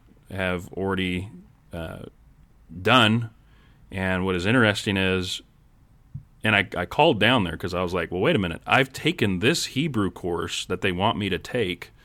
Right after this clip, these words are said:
for the doctoral program." So I called down there and I said, "Hey, will this count toward the P H D? It's a sixty unit program."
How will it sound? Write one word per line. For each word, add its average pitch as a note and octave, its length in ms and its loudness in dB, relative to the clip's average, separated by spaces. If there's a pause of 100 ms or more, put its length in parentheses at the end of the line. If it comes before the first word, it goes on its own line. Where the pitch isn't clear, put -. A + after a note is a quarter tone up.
(360)
for F#2+ 160 -4
the F2+ 80 -2
doctoral F#2+ 480 0
program." E2 420 -4
So F2+ 140 -6
I F2+ 60 -4
called B2+ 340 0
down F#2+ 180 2
there F#2 120 -2
and F#2 100 -2
I F2+ 40 -2
said, F2+ 260 -4
"Hey, A#2 460 2 (1500)
will G#2+ 120 2
this A#2 220 2
count E3 400 0
toward A2+ 480 2 (120)
the G#2 120 -6
P A2+ 240 0
H F#2+ 280 0
D? C#3 180 2
It's F2 200 -4
a F#2 60 0
sixty - 340 2
unit G#2+ 240 2
program." A2 580 -2